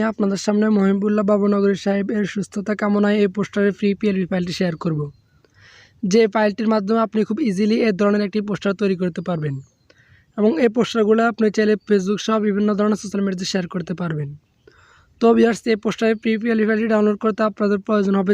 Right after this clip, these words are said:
চার সংখ্যার একটি পাসওয়ার্ড। আপনি যদি আমাদের এই ভিডিওটি শুরু থেকে শেষ পর্যন্ত সম্পূর্ণ কন্টিনিউ করেন, তাহলে ভিডিওর মাঝখানে একটি একটি করে মোট চারটি পাসওয়ার্ড পেয়ে যাবেন, then ফাইলটি খুব ইজিলি ডাউনলোড করতে পারবেন। তো ভিউয়ার্স,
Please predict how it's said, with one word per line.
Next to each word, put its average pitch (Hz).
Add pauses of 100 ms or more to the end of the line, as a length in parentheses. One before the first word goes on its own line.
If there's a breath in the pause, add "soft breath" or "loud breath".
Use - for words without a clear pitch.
চার 208
সংখ্যার 196
একটি 196
পাসওয়ার্ড। 160 (880 loud breath)
আপনি 202
যদি 220
আমাদের 214
এই 220
ভিডিওটি 220
শুরু 220
থেকে 226 (100)
শেষ 226 (100)
পর্যন্ত 220 (140)
সম্পূর্ণ 220 (140)
কন্টিনিউ 220 (100)
করেন, 214 (100)
তাহলে 208 (100)
ভিডিওর 190
মাঝখানে 214
একটি -
একটি 202
করে 214
মোট 214
চারটি 208
পাসওয়ার্ড 196
পেয়ে 202
যাবেন, 180
then 202
ফাইলটি 208
খুব 214
ইজিলি 202
ডাউনলোড 190
করতে 180
পারবেন। 151 (1000 loud breath)
তো 226
ভিউয়ার্স, 226